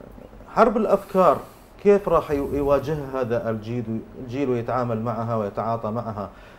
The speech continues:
آه، خصوصا حرب الأفكار أو الأيديولوجيات من تكون غير مباشرة. يمكن، آه، بالعقود الماضية شهدنا ه-، حرب الأفكار والأيديولوجيات ما بين مثلا الاتحاد السوفيتي الجانب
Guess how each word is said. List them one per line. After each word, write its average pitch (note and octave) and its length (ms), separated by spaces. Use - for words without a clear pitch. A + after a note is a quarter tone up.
آه، A#2 240
خصوصا A3 440
حرب F#3+ 280
الأفكار G3 560
أو D#3+ 160
الأيديولوجيات D#3+ 880
من E3 160
تكون D#3+ 340
غير E3+ 340
مباشرة. A#2 680
يمكن، G3 380
آه، D3+ 440
بالعقود G3 400
الماضية E3 600
شهدنا C3+ 580
ه-، C3 160
حرب C#3 300
الأفكار B2+ 460
والأيديولوجيات B2 920
ما A2 120
بين A#2 280
مثلا A2 260
الاتحاد A#2+ 440
السوفيتي C3+ 760
الجانب G2+ 500